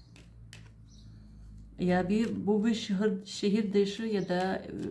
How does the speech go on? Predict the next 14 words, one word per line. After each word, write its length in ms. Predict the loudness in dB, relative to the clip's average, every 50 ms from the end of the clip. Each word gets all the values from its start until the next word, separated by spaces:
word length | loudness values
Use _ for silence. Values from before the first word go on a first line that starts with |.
| -6 -4 -2
ülkeye 680 | -2 -2 -2 -2 0 2 2 4 4 2 0 0 0
dışı 460 | 0 0 0 0 -2 -4 -4 -4 -6 -10 -16 _ _ _ _ _ _ _ _ _ _ _ _ _ _
bir 140 | -4 -4 0
durumlar 400 | 2 2 2 2 2 2 2 0
olabilir. 720 | 0 0 0 0 0 2 2 0 0 -2 -2 -2 -2 -4 -8 -14 _ _ _ _ -20 -20 -20 _ _ -20 -20 -20 -20 -20 _ _ -20 -20 -20 _ -20 -20 -20 -20 _ _ _ _ _
Bakalım 400 | -18 -10 -6 -4 -2 0 0 6
hayatınıza 720 | 8 8 8 8 4 2 2 2 2 0 0 0 -2 0
neler 300 | 0 0 0 0 0 -2
girecek. 680 | -2 -2 -4 -2 -2 -2 -2 -2 -4 -4 -6 -8 -16 -20 _ _ _ _ _ _ _ _ _ _ _ _ -20 -20 -20 -20 _ _ _ _ _ -8
Hayatınıza 440 | -2 2 2 2 2 2 0 0 0
girecek 400 | 2 2 2 2 2 0 -2 -2
olan 300 | -2 -2 -2 -2 -2 -2
bir 140 | -4 -6 -6
kadın. 600 | -4 -4 -4 -4 -2 -2 -2 -2 0 0 -2 -2